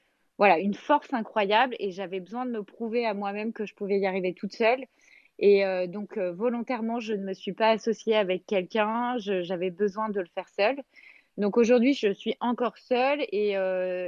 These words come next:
et puis surtout, enfin, je me sens pas seule parce que mon atelier, est, je, je, voilà, je travaille vraiment main dans la main avec.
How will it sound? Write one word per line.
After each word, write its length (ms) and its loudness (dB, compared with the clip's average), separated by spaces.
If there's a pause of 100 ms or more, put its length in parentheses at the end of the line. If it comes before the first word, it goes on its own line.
et 140 -6
puis 120 -12
surtout, 380 -8
enfin, 240 -4
je 140 -6
me 80 -2
sens 200 -6
pas 160 2
seule 220 0
parce 220 -4
que 80 -2
mon 260 -4
atelier, 960 4
est, 60 -12
je, 160 -20
je, 240 -16 (120)
voilà, 380 -2
je 140 -8
travaille 320 -2
vraiment 300 -4
main 200 -2
dans 120 -6
la 100 0
main 140 -4
avec. 340 -2